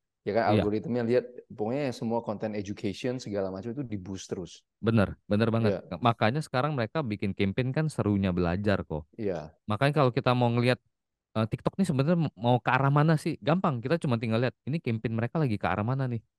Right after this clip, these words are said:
Speaker 1: Hmm.
Speaker 2: Kalau mereka selalu bikin campaign setahun tiga kali, kalau setahun, kalau nggak salah per quarter mereka selalu ada,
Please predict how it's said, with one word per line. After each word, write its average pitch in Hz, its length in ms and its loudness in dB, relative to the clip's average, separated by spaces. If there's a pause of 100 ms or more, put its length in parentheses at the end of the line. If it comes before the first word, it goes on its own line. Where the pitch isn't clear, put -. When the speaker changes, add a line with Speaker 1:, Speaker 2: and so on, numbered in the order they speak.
(760)
Speaker 1:
Hmm. 107 880 -10
Speaker 2:
Kalau 107 320 2
mereka 117 400 0
selalu 120 320 0
bikin 104 320 -4
campaign 120 320 -4
setahun 110 320 0
tiga 104 240 -2
kali, 110 240 0
kalau 101 240 -4
setahun, 98 240 -4 (160)
kalau 117 160 0
nggak 120 80 4
salah 147 160 6
per - 240 0
quarter 127 400 0
mereka 147 320 0
selalu 107 160 0
ada, 98 140 0